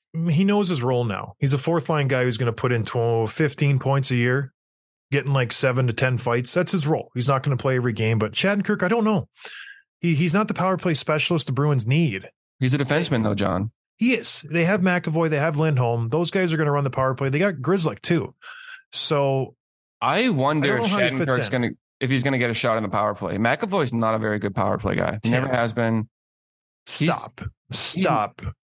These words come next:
Speaker 2: Lindholm's getting P P one. I don't know if McAvoy's,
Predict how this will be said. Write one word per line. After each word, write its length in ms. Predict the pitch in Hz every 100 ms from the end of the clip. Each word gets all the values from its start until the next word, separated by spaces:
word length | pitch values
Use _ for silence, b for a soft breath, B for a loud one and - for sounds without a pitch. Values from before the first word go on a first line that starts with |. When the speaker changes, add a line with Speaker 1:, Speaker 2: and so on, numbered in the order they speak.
| _ _
Speaker 2:
Lindholm's 460 | - 151 214 220 151
getting 240 | 160 131
P 140 | 131 135
P 140 | 139
one. 360 | 117 120 101 104
I 100 | 117
don't 160 | 160
know 140 | 151 147
if 60 |
McAvoy's, 720 | 139 131 151 139 135 135 131